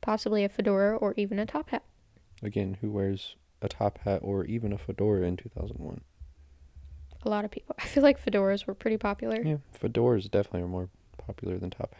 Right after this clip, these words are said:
Speaker 2: hats, but
Speaker 1: So he was also wearing a black duster coat that was calf length. And if you don't know what a duster coat is, it's basically like a trench coat.
Speaker 2: Yeah.
Speaker 1: Um, several people recalled seeing him walk away from the salon around the time of the murder, and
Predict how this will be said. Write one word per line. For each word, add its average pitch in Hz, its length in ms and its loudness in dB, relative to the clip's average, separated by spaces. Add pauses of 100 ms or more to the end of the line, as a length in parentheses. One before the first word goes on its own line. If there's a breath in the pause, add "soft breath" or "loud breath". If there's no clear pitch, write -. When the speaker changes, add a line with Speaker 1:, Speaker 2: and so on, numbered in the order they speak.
Speaker 2:
hats, - 160 -10
but - 180 -6 (1160 loud breath)
Speaker 1:
So 247 160 2
he 240 160 6
was 233 220 2
also 247 320 6
wearing 214 280 6
a 202 60 2
black 190 420 -2
duster - 340 -2
coat 269 360 0 (100)
that 214 140 -2
was 220 120 0
calf - 360 -8
length. - 460 -10
And 226 160 2
if 226 100 -4
you 226 80 0
don't 226 160 4
know 214 80 2
what 208 140 4
a 202 80 4
duster 202 300 0
coat 226 200 4
is, 220 160 4
it's 214 160 0
basically 220 400 2
like 220 200 4
a 208 40 4
trench 196 280 -4
coat. 214 280 -2 (160)
Speaker 2:
Yeah. 98 200 -4 (1300 soft breath)
Speaker 1:
Um, 214 260 4
several 254 320 4
people 247 320 2
recalled 202 420 4
seeing 214 240 -2
him 202 140 2
walk 196 240 2
away 202 160 4
from 202 180 -4
the 196 80 0
salon 196 440 -2
around 202 240 0
the 196 80 0
time 202 200 -2
of 196 60 -2
the 196 80 0
murder, 190 440 -2 (340)
and 202 480 0